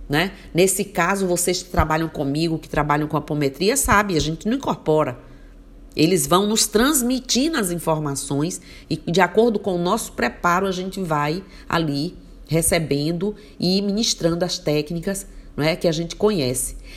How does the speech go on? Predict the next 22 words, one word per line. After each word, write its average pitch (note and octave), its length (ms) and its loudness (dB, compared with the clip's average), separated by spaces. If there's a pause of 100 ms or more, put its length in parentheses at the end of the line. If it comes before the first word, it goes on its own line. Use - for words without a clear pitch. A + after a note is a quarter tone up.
(160)
Nesse G3 300 4
caso, G#3+ 320 4
é A#3 40 2
necessário A3 600 2
um A#3 100 -2
grande G3 280 4
equilíbrio F#3+ 680 2
e D#3+ 60 0
desenvolvimento F3 840 2
do G#3+ 120 0
médium, D#3 420 0 (360)
para F3 120 4
que A3 120 2
o G#3 80 8
mesmo G3 440 4
não G3 200 2
atrapalhe G3 600 2
as F3+ 100 0
indicações F3+ 720 0
dadas D3 500 2
pelo D3+ 220 -2
mentor, B2 460 -2